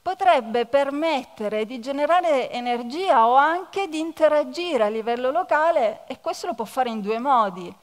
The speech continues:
Un modo potrebbe essere che il tessuto memorizza informazioni del muscolo sul quale è posizionato, ne segue il movimento e queste informazioni possono essere d'aiuto per tutti coloro che studiano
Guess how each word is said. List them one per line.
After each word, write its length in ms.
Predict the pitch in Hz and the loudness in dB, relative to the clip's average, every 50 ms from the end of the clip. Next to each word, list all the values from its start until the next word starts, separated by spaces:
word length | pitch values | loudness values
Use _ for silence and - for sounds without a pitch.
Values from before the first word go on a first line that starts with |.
| _ _ _ _ - - _ | _ _ _ _ -20 -20 _
Un 140 | _ 294 302 | _ -8 -2
modo 580 | 302 339 403 480 403 330 262 214 185 - - - - | 0 0 0 0 0 2 2 2 0 -2 -8 -12 -12
potrebbe 460 | 226 226 - 226 226 226 226 233 233 | -10 -8 -4 -4 -4 -4 -2 -2 0
essere 420 | 240 254 247 - - 247 226 220 | 0 0 -2 -4 -6 -6 -6 -6
che 360 | - - 220 214 214 - - - - _ _ _ _ _ _ _ _ _ _ _ _ _ | -4 -4 -4 -2 -2 -4 -6 -10 -20 _ _ _ _ _ _ _ _ _ _ _ _ _
il 160 | - 269 240 | -10 -10 -8
tessuto 880 | 240 - 285 269 - - - - 339 359 381 370 - 381 381 381 - - - - - - _ _ _ _ _ _ _ _ | -4 -4 -4 -4 -4 -8 -8 -8 -8 -10 -10 -6 -2 -2 0 0 -2 -4 -10 -18 -20 -20 _ _ _ _ _ _ _ _
memorizza 800 | 247 247 269 302 294 285 294 294 311 339 349 330 233 190 208 220 | -4 -2 0 0 0 2 0 0 0 0 -4 -6 -8 -4 -2 -2
informazioni 1200 | 208 202 202 - 233 233 226 226 220 226 233 _ - - - 277 277 302 320 311 330 339 339 262 | -2 -2 -6 -6 -4 -4 -4 -4 -6 -6 -8 _ -14 -6 -4 -2 -2 -2 -2 -4 -4 -6 -6 -4
del 200 | 233 233 226 226 | -4 -4 -4 -4
muscolo 460 | 226 240 269 277 - - 311 294 262 | -4 -6 -6 -8 -8 -6 -2 -2 -2
sul 220 | - - 220 196 | -4 -6 -16 -16
quale 280 | _ - 220 214 220 220 | _ -4 -2 -2 -2 -4
è 20 | |
posizionato, 760 | 214 - 220 208 - 226 - - - 233 214 202 196 185 - | -6 -10 -12 -12 -12 -14 -16 -12 -10 -6 -2 -2 -2 -2 -4
ne 140 | 208 220 233 | -6 -8 -8
segue 260 | 226 - 311 294 302 | -4 -4 -4 -4 -2
il 60 | 277 262 | -4 -4
movimento 640 | 262 262 254 262 269 262 226 190 190 170 - 220 | -4 -6 -6 -6 -6 -4 -4 -6 -6 -6 -8 -10
e 40 | 208 | -8
queste 280 | - 294 302 - - | -8 -10 -10 -8 -10
informazioni 880 | 269 - - 262 240 247 247 254 247 - - - 311 - 220 285 220 190 - - - - - _ | -12 -10 -6 -6 -6 -4 -6 -6 -8 -8 -2 0 0 0 0 -4 -8 -10 -12 -18 -20 -20 -16 _
possono 380 | - 233 214 - - 247 254 | -8 -8 -6 -6 -6 -2 -2
essere 320 | 262 262 - - 269 240 233 | -2 -2 -2 -6 -4 -4 0
d'aiuto 540 | 214 220 220 226 233 254 285 302 262 240 | 0 0 -2 -2 -6 -8 -8 -4 -4 -6
per 180 | 202 - 214 202 | -4 -4 -8 -8
tutti 300 | _ 247 254 - - 247 | _ -14 -14 -12 -14 -8
coloro 400 | - 233 220 220 233 254 269 247 | -6 -4 0 0 0 0 0 -2
che 140 | 233 226 208 | -4 -6 -10
studiano 840 | - - - _ 247 247 247 262 233 247 240 240 240 233 233 233 | -10 -12 -16 _ -12 -10 -10 -6 -2 -2 -2 -2 -2 -4 -4 -4